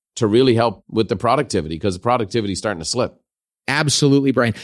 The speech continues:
Speaker 2: You know something else? I think one of my favorite calls I get from people who do the assessment
Speaker 1: Mm-hmm.
Speaker 2: is when they say, "I was gonna fire somebody." Entrepreneurs will call me and say, "I was gonna fire this guy."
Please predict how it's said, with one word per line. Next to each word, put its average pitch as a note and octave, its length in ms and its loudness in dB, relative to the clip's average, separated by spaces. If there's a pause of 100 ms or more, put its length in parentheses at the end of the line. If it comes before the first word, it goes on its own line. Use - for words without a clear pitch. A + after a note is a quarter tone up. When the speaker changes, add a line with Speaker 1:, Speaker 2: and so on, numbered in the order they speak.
(140)
Speaker 2:
You D3 100 4
know A#3 100 6
something G#3 320 0
else? D#3+ 220 2
I C3+ 60 0
think F#3 220 0
one E3+ 100 4
of D#3 60 4
my C3 120 2
favorite C#3+ 400 0
calls C3 340 0
I C3+ 60 0
get B2+ 200 -4
from A#2+ 180 -8
people B2 280 -6
who A2+ 100 0
do A2+ 120 0
the A2 100 0
assessment A2 500 -4 (280)
Speaker 1:
Mm-hmm. D#2+ 260 -12
Speaker 2:
is C3 380 -2 (420)
when C#3 220 2
they C#3+ 200 2
say, C#3 540 0 (600)
"I C#3 120 0
was D#3 140 4
gonna D3 180 0
fire B2 320 -2
somebody." G2+ 320 -6
Entrepreneurs E3 560 0
will B2 60 0
call B2+ 220 -2
me A#2+ 100 -4
and A2 100 -6
say, A2+ 240 -4
"I B2 120 0
was D3+ 140 2
gonna D3+ 160 2
fire B2+ 300 -2
this G#2+ 160 -6
guy." F#2+ 360 -12